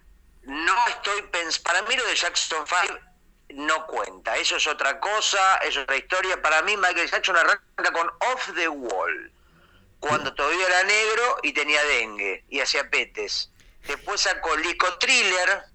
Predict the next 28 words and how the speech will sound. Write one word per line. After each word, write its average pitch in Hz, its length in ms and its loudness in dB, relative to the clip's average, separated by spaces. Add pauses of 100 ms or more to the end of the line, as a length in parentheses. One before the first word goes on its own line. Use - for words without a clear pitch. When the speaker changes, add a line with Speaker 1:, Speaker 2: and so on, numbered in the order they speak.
(160)
Speaker 1:
que 156 100 -2
es 143 120 0
el 147 220 -4
que 151 340 -2 (240)
lo 139 260 0
hizo 165 220 2
convertir 143 440 -2
en 151 80 0
una 156 120 4
estrella 147 520 0
global, 165 760 2 (240)
con 107 200 -4
saco 135 380 0
blanco, 185 480 2
todavía 160 440 0 (360)
un 269 120 -8
poquito 180 460 -2
menos 165 280 0
negro. 143 480 0 (340)
Y - 140 -2
después, 240 360 -2
si 208 140 4
no 190 100 0
me 202 80 0
equivoco, 202 320 -2
ya 190 140 0
viene 175 280 0
Bad, 151 600 2